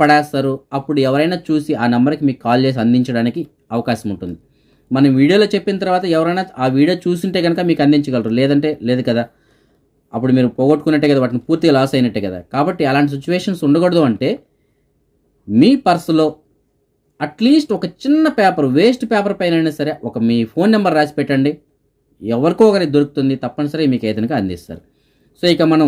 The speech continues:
మనకి ఎవరెవరైతే ఇవాళ మెసేజ్లు పెట్టారో వారికి సంబంధించిన వివరాలు మనం ఒకసారి చూద్దాం. మనకు ఒక సబ్స్క్రైబర్ మెసేజ్ పెట్టడం జరిగింది, ఆయనకి సంబంధించిన పర్సన్ పోగొట్టుకున్నారంటే ఆ పర్సులో తనకు సంబంధించిన సివిల్ ఐడి కార్డు కూడా ఉందని చెప్తున్నారు. ఆ సివిల్ ఐడి కార్డు పైన పేరు అయితే కనుక సాకలి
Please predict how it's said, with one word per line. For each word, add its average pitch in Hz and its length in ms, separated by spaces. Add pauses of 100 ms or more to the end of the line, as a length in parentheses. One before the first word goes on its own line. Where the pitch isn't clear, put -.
(500)
మనకి 139 260
ఎవరెవరైతే 151 340
ఇవాళ 139 240
మెసేజ్లు 135 320
పెట్టారో 143 320
వారికి 135 240
సంబంధించిన 135 360
వివరాలు 131 240
మనం 117 140
ఒకసారి 117 240
చూద్దాం. 131 240 (500)
మనకు 143 220
ఒక 135 140
సబ్స్క్రైబర్ 160 360
మెసేజ్ 147 220
పెట్టడం 151 220
జరిగింది, 202 140
ఆయనకి 147 360
సంబంధించిన 143 380 (100)
పర్సన్ 151 320
పోగొట్టుకున్నారంటే 156 540
ఆ - 100
పర్సులో 135 280
తనకు 135 180
సంబంధించిన 135 340
సివిల్ 151 180
ఐడి 151 120
కార్డు 143 180
కూడా 139 120
ఉందని 135 220
చెప్తున్నారు. 156 300 (440)
ఆ 123 100 (100)
సివిల్ 185 220
ఐడి 185 140
కార్డు 165 220
పైన 151 240
పేరు 160 140
అయితే 160 120
కనుక 156 160 (600)
సాకలి 190 380